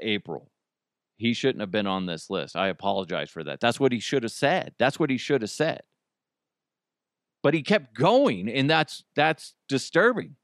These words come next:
And it also, so when you, when you look at the fact that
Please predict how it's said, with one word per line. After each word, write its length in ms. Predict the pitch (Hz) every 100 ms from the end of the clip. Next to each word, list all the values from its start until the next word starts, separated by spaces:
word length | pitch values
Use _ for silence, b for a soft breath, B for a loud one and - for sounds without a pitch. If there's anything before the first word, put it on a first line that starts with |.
| _ _ _ _ _ _ _ _ _ _ _ _ _ _ _ _ _ -
And 400 | 156 165 170 160 -
it 300 | - 160 156 -
also, 680 | 139 175 208 - 156 151 - _ _ _ _
so 220 | 147 160
when 160 | 147 151
you, 220 | 151 147
when 220 | - 147 143
you 140 | 143
look 300 | 139 190 -
at 300 | 160 147 135 - _ _ _ _
the 100 | 139
fact 520 | 127 - 151 151 - 135
that 320 | 139 123